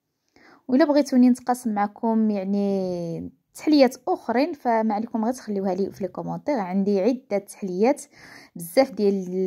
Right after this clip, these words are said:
المذاقات، بزاف ديال الاشكال من التحليات، خليوها لي في لي كومونتير. ها نتوما شوفوا ليا على هاد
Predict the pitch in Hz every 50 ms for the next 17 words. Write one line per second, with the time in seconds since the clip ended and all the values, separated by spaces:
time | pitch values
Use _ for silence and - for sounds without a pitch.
0 | 185 180 180 180 175 175 175 170 170 165 175 214 285 294 196 175 180 - - 214
1 | 208 208 - 175 165 160 185 220 226 - 190 190 - - - 190 - - - -
2 | 190 180 175 175 190 214 214 202 190 175 175 - - - - 185 180 190 254 339
3 | 359 - - 285 285 285 226 202 196 202 214 226 240 - - - 233 220 214 -
4 | - 170 170 160 160 165 - - 277 381 415 - _ _ _ _ _ _ _ _
5 | _ _ _ _ - - - - _ _ _ _ _ _ _ _ _ _ _ _
6 | _ _ _ _ _ _ _ _ _ _ _ - 185 180 175 175 170 - 185 180
7 | 175 - - 202 - - 180 175 175 170 175 170 165 175 170 170 170 - _ -